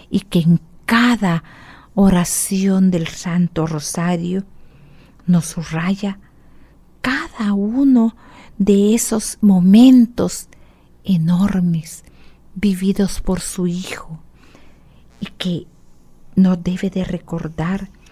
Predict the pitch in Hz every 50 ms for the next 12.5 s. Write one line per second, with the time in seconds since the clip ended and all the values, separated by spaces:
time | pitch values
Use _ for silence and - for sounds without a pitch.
0 | - - - - - - - _ - - 220 190 185 185 190 190 - - - 220
1 | 220 226 220 220 220 202 - - 202 190 196 - - 185 165 - - 196 185 180
2 | - - - 180 185 190 180 180 170 - - 170 165 165 165 175 185 190 185 170
3 | 165 160 156 - - - - - - - - - - - - - - - - -
4 | 180 170 160 160 170 160 - 160 - - _ 185 190 202 208 202 202 196 185 180
5 | 175 - - 165 160 165 156 156 147 - - - - 202 190 175 160 147 135 147
6 | 147 - - _ - - _ _ _ _ _ _ _ _ _ _ _ - 180 180
7 | 170 - - - 165 170 165 165 160 156 147 143 139 143 147 135 131 139 - -
8 | - _ _ - - - - - - - - _ _ _ _ - - _ _ -
9 | 190 180 170 160 160 160 160 165 165 160 156 160 160 160 156 156 156 156 151 156
10 | 160 156 156 156 151 147 143 143 - - _ _ _ - _ _ - - - -
11 | - - _ 202 196 - - 220 208 202 202 190 180 180 180 185 185 196 208 220
12 | 233 220 208 202 - - 190 190 -